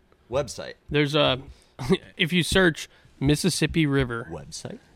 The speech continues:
Speaker 2: at La Crosse Stage.
Speaker 1: Mississippi
Speaker 2: On Google.
Speaker 1: River at La Crosse Stage.
Speaker 2: On Google, you're gonna get the La Crosse Stage. We'll pull up the, it'll, this time of year, it only gives you the current stage because they don't do forecasting in the winter, but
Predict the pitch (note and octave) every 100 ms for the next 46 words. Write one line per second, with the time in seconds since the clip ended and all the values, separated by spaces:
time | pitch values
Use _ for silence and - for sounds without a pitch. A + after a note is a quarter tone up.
0 | _ - C3 C#3+ B2+ D3 A2+ - - -
1 | A2 G2+ - - - _ _ - - -
2 | - - - - G2 D#3 C3+ F3 E3 C3
3 | A#2 G#2+ G2+ G#2 G#2+ F2+ F#2 E2+ G2 -
4 | F2+ E2+ - - G#1+ - - - F#4 E3
5 | D3 D3+ D3+ C3+ B2+ C3+ C#3 C3+ C3+ C3+
6 | - - - C3+ D3+ C3+ C3+ - C#3+ C#3
7 | - - - _ - - _ _ - C#3+
8 | A#2 - - - - C#3 - C#3 C3+ -
9 | C#3 C3 - - - - D#3+ C3+ - -
10 | _ - G3 - A3 G#3 F#3 F#3+ F#3 D#3+
11 | D#3+ E3+ D3+ D3+ D3 D3+ C3+ - D3+ D3+
12 | - D3 C#3+ D3+ - C#3 C3+ C#3+ C#3+ C#3
13 | D3+ C#3 - C#3 - C#3+ C3 B2+ C3+ D3
14 | C3+